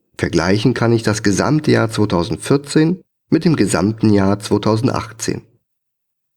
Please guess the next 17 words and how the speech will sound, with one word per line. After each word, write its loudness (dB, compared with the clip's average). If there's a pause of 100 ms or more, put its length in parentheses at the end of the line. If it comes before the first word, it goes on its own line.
(300)
Auch 0
wenn 4
zweitausendachtzehn 0
minus 2
zweitausendvierzehn 0
gleich 2
vier 2
ist, -8 (880)
so 0
kann 0
ich 0
in 2
Summe 2
dennoch 0
fünf -2
vollständige 0
Kalenderjahre 0